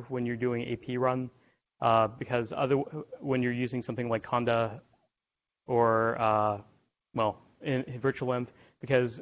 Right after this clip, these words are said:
otherwise, by default, to speed up loading times, uh, the Cray will move whatever the binary is off to another location. And so in the case of Conda, um, it does relative linking. So if your Python interpreter moves,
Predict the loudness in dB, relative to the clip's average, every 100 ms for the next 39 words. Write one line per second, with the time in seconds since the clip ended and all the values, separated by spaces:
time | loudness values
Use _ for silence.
0 | 0 2 4 4 4 2 -2 -8 -18 0
1 | 2 2 0 -2 -2 -8 -2 -2 0 0
2 | 0 0 -2 -2 -2 -4 -10 _ _ _
3 | _ 2 4 2 -2 0 2 4 2 0
4 | 0 2 2 2 -2 -10 -20 _ _ _
5 | -6 -2 0 0 2 2 4 2 2 0
6 | -2 -2 -2 -2 -2 0 0 0 -2 0
7 | -2 -2 -6 -8 _ _ _ -2 -2 0
8 | 0 2 0 -2 -2 -4 -6 -2 0 2
9 | 2 0 -4 -8 0 2 2 0 -2 -6
10 | 0 2 2 2 2 2 0 -4 -2 -2
11 | -4 -8 _ _ _ 2 4 4 0 -2
12 | -4 0 0 2 0 0 -2 -6 -4 -2
13 | 0 0 0 -2 -8 -14